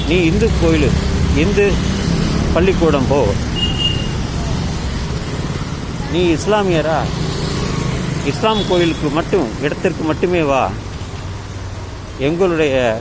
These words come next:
கல்லூரிக்கு மட்டுமே வா. இப்படியெல்லாம் நாட்டிலே பலவிதமாக மக்களை பிரித்து சூழ்ச்சி நடக்கிறது. அதற்கெல்லாம்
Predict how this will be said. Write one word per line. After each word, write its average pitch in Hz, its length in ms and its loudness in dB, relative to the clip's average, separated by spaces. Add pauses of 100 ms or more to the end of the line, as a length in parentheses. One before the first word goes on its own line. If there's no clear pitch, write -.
(100)
கல்லூரிக்கு 170 480 0
மட்டுமே 160 440 0
வா. 135 200 2 (1700)
இப்படியெல்லாம் 165 680 0 (140)
நாட்டிலே 147 420 -2 (1300)
பலவிதமாக 151 840 0 (120)
மக்களை 139 340 0 (100)
பிரித்து 139 440 0 (1160)
சூழ்ச்சி 196 440 2
நடக்கிறது. 117 560 0 (920)
அதற்கெல்லாம் 156 640 2